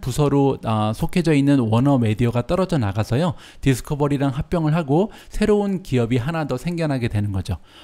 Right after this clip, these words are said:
자, 자세한 내용을 살펴보면요. 자, 기존의 에이티앤티의 그 주식을 보유하고 있는 주주들은요, 이번에 새롭게 형성되는 기업의 칠십일 퍼센트의, 아, 지분을 갖게 된다고 합니다. 그리고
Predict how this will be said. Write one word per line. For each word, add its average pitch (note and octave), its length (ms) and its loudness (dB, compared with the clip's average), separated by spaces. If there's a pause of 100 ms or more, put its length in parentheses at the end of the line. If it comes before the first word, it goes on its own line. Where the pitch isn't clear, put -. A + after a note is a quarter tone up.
(300)
자, A#2+ 80 4
자세한 B2+ 400 4
내용을 A#2+ 240 4
살펴보면요. A2+ 760 2 (260)
자, B2+ 380 2
기존의 D3+ 500 2
에이티앤티의 D3+ 960 2
그 B2+ 140 -6
주식을 C3+ 380 0
보유하고 B2 520 4
있는 C3 320 4
주주들은요, B2 800 2 (200)
이번에 B2+ 280 4
새롭게 E3 400 0
형성되는 C#3 760 0
기업의 A#2 640 2 (200)
칠십일 - 760 -2
퍼센트의, D3+ 840 0
아, A2+ 80 0
지분을 A#2+ 400 2
갖게 G#2+ 260 -2
된다고 G2+ 300 0
합니다. G#2+ 380 -2 (100)
그리고 A#2 340 2